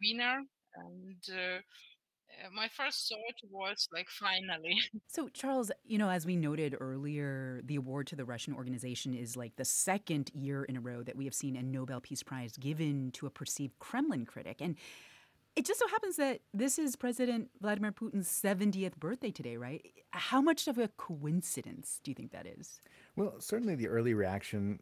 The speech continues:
Speaker 3: from, let's call it, official Moscow has been subdued. You know, law-, lawmakers here say, are saying that the Nobel Committee has discredited itself by injecting politics into the decision.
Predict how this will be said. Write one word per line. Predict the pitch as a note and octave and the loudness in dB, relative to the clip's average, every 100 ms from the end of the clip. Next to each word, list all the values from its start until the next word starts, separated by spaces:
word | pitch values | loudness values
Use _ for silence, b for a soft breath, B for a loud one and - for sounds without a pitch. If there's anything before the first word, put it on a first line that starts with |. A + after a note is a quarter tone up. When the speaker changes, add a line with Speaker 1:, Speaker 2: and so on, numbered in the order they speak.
| - | -8
Speaker 3:
from, | - G2 F2+ F2+ | -4 0 0 -2
let's | F2 | -4
call | - F#2 | -6 -4
it, | F2 - | -4 -4
official | - C3 - | -4 -4 0
Moscow | F2+ E2+ - - E2 E2+ E2+ | 0 -2 -4 -4 -4 -4 -4
has | F#2+ | -8
been | - F#2 E2+ | -6 -4 -4
subdued. | D2+ - F2+ F#2+ F#2 G1+ G1+ - | -6 -8 -6 -4 -4 -6 -14 -12
You | E2 | -10
know, | D2+ F2+ | -8 -4
law-, | G2 | -2
lawmakers | G2+ G#2+ G#2 G2 G2 - | 2 4 4 2 0 -2
here | A2+ G2 | 2 4
say, | F#2+ - F2+ | 4 0 0
are | F2+ | 0
saying | F2+ G#2 F#2 F#2 | 0 0 2 2
that | F2+ | 0
the | F#2+ | -2
Nobel | F2 F2 E2+ | -2 0 -2
Committee | - F#2 F#2+ F2+ | 0 2 4 2
has | D#2+ E2+ | -2 -4
discredited | - E2 - - G#2 F2+ C#2+ | -4 -6 -4 0 0 0 -4
itself | D2 - - D2+ D#2 - | -6 -2 0 0 -2 -4
by | F2 D#2+ | -2 0
injecting | E2 E2 - E2 D2+ | 0 -2 -4 -4 -4
politics | - B2 A2+ - B1+ - - | 0 2 4 2 -6 -6 -4
into | E2 | -4
the | D2 | -4
decision. | - E2+ - - - D2 G2 | -8 -6 -4 -4 -2 -2 -2